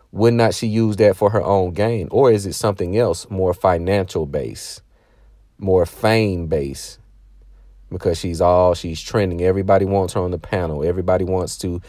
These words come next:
listen to her speak. These are just some things to think about. I'm not convicting her for, you know, on anything, but we just have to ask these questions because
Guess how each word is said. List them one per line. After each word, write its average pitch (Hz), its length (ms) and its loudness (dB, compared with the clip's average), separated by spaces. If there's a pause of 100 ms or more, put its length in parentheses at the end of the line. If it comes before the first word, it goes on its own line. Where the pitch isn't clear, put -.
(240)
listen 101 300 0
to 104 160 -4
her 95 180 0
speak. - 760 -8 (1600)
These 98 260 -4
are 92 40 -4
just 82 200 -8
some 82 120 -8
things 82 300 -4
to 76 80 -12
think 90 260 -6
about. 76 180 -4
I'm 95 100 -4
not 82 180 -4
convicting 80 540 -6
her 80 300 -2
for, 71 480 -8 (100)
you 90 80 -10
know, 78 360 -6
on 78 200 -8
anything, 78 520 -6
but 80 260 -4 (240)
we 98 120 -4
just 90 240 -6
have 90 140 2
to 80 100 -6
ask 87 200 0
these 78 200 -8
questions 95 480 0
because 78 460 -4